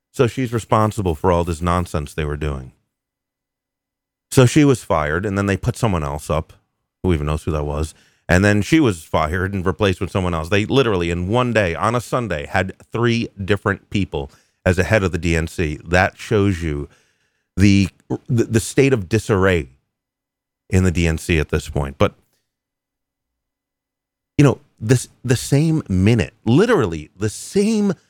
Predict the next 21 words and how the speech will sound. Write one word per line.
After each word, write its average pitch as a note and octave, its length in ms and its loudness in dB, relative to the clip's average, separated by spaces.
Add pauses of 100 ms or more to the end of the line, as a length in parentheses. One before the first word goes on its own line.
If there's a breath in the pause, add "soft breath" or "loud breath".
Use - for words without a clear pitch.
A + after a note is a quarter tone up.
(160)
minute C3+ 500 2 (1900)
that A#2 240 6 (340)
Wasserman C#3 640 0
Schultz - 580 -2 (140)
was G2 260 0
fired D#2 760 -2 (1080)
from B2 140 4
the A#2+ 60 2
D A#2+ 120 2
N B2 80 2
C, C3 160 -2
she - 220 -2
was C#3+ 160 2
hired C#3 600 0 (160)
by G#2 180 -2
Hillary's B2 460 -4
campaign, A#2+ 680 -2
literally C3 540 0
in C3 340 -2
the B2 100 2
same C3 540 -2